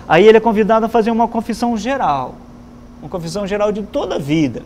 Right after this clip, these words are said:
Se não fez, é a oportunidade, né, de fazer uma confissão geral. Então essa é chamada primeira semana, a semana da misericórdia, do perdão. Depois então ele vai pra segunda semana, uma vez perdoado,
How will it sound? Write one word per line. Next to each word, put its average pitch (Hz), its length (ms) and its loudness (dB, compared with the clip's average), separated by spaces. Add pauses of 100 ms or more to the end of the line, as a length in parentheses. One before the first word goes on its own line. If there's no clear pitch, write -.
(480)
Se - 160 -8
não 170 160 -4
fez, 196 340 -2
é 208 60 -4
a - 20 -2
oportunidade, 160 840 -6
né, 147 140 -14
de 147 80 -18
fazer 147 240 -10
uma 160 100 -10
confissão 156 360 -10
geral. 160 420 -2 (440)
Então 202 200 2
essa 254 180 2
é - 40 -8
chamada 233 320 4
primeira 233 340 2
semana, 202 580 -2 (160)
a 165 80 -2
semana 202 400 -4
da 220 140 -4
misericórdia, 143 800 -2 (120)
do 143 140 -8
perdão. 123 480 -6 (420)
Depois 185 360 6
então 226 180 2
ele 208 80 2
vai 214 160 2
pra 220 120 0
segunda 208 400 -4
semana, 196 340 -2
uma 240 140 2
vez 214 220 4
perdoado, 147 800 0